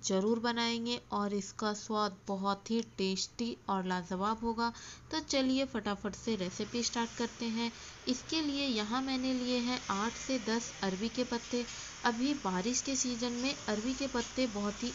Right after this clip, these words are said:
ईजीली मिल जाते हैं और आप देख सकते हैं यहाँ मैंने अरबी के पत्ते के डंठल को अच्छे तरीके से कट करके इसे धो लिया है। और अब हम एक कटोरी लेंगे और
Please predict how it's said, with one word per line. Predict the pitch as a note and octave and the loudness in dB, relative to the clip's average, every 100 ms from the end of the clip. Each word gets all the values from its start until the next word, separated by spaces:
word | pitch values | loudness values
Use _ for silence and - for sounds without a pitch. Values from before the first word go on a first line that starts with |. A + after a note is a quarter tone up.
| - | -2
ईजीली | G#3 F#3 A#3 B3+ | -2 0 2 2
मिल | G#3+ G#3+ | 2 0
जाते | A3+ A#3 - A#3 | 2 2 0 -2
हैं | A#3 A#3 B3 | 0 2 4
और | C4 | 4
आप | C#4 A3 | 2 2
देख | B3 B3+ | 0 0
सकते | - B3+ - B3+ | 0 -2 0 0
हैं | B3 | 2
यहाँ | C4 A3 A3+ | 2 2 0
मैंने | B3 A#3 A3+ B3+ G#3+ | 0 0 0 -2 -2
अरबी | G3+ G3 B3+ | -2 -2 -2
के | B3 | -2
पत्ते | B3 G#3 G#3 G#3+ | 0 -2 -2 -4
के | G#3 A#3 | 0 -2
डंठल | G#3 G3 G3 A#3 A3+ | 0 -2 0 -2 0
को | A#3 | 0
अच्छे | A#3 - A#3 - B3+ | -2 -2 -4 -4 -2
तरीके | - G#3+ G#3+ G#3+ | -2 -2 0 0
से | G#3+ A#3+ A#3 | -2 -2 -2
कट | - A3+ | -2 -2
करके | - A3+ A3 A#3+ A#3 G#3 | -2 -2 0 0 0 -2
इसे | G3 A#3 A#3 - | -2 0 0 0
धो | - G3 | -2 0
लिया | A3 A#3 A#3+ | 2 2 2
है। | A#3 A#3 A#3+ - - - - | 2 0 -2 -6 -12 -14 0
और | G3 F#3+ F#3+ - | 4 4 2 0
अब | A#3 | 0
हम | A#3+ B3+ A#3+ | 0 0 0
एक | A#3 A#3 - | 0 0 -2
कटोरी | G3 F#3+ G3 A3+ | 0 0 2 2
लेंगे | B3 B3 A#3+ B3 C#4 - | 2 0 0 -2 -4 2
और | A#3 B3+ | 6 6